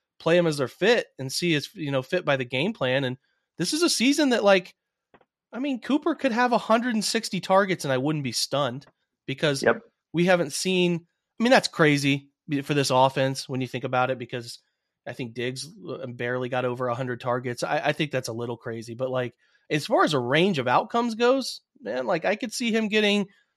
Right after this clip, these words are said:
Speaker 1: ninety because they wanna spread it around, or, like, a hundred sixty because they say, "Hey, we're just gonna target this guy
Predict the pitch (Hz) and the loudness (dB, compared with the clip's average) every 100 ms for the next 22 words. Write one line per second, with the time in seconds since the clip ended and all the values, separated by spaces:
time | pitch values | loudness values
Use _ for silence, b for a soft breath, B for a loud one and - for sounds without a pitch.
0 | _ _ _ _ _ 127 143 196 226 247 | _ _ _ _ _ 2 4 6 2 0
1 | - 170 170 151 135 190 160 - 190 185 | -4 2 4 4 4 4 2 4 6 6
2 | 160 180 233 202 170 262 285 233 196 240 | 4 6 4 2 2 4 4 4 4 4
3 | 277 - 294 - 180 156 180 185 202 196 | 2 2 -2 0 -2 0 0 2 2 2
4 | 196 220 - 208 - 175 170 151 - 139 | 2 0 0 -2 2 2 2 -4 0 2